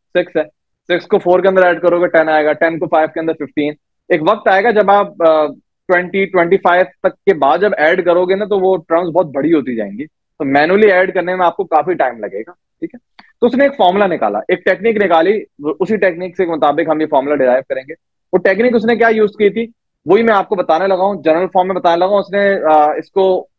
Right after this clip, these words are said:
example ली थी, वन से लेके हंड्रेड तक में उसने सम किया था। मैं आपको generalize form में बता रहा हूँ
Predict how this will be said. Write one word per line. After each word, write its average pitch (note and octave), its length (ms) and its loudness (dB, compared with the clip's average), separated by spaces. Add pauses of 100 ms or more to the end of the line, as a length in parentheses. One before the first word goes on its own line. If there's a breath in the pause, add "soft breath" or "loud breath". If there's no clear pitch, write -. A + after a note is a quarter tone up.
(120)
example E3+ 420 0
ली C3 140 2
थी, D3 120 -4
वन E3 200 0
से F3+ 100 -4
लेके E3+ 200 0
हंड्रेड D#3 340 -4
तक E3 120 0
में E3+ 120 -6
उसने F3+ 120 -6
सम D#3 220 -4
किया C3+ 200 0
था। F#3 200 -2 (280)
मैं F#3+ 80 4
आपको G3+ 160 2
generalize F3+ 480 2
form C#3+ 160 -2
में C3 100 -8
बता G#2+ 180 -8
रहा F#2+ 80 -8
हूँ E3 140 -16